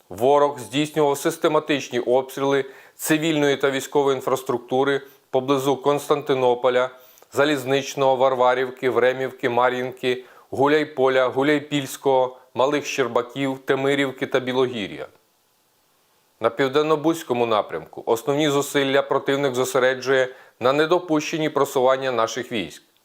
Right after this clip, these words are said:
Підтримує високу інтенсивність ведення розвідки Б П Л А.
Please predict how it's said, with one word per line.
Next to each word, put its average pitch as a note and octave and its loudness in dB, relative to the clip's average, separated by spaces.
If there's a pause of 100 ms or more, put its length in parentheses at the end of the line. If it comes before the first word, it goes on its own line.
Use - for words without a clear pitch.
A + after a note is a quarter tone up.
(600)
Підтримує D3+ 2
високу D3 0
інтенсивність C3+ -2
ведення B2+ 2
розвідки B2 0
Б A2+ -2
П A#2+ 2
Л A2+ 2
А. C#2+ 0